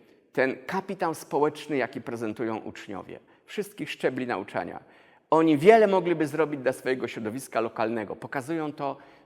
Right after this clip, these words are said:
y, różne projekty, y, gdzie,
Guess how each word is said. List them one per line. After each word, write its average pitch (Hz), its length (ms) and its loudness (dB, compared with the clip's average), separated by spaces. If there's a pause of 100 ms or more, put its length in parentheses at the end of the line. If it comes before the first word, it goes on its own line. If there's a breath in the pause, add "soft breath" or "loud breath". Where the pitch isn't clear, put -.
(120)
y, - 260 -6
różne 156 440 -2
projekty, 127 580 0
y, - 540 -6 (280)
gdzie, 117 440 0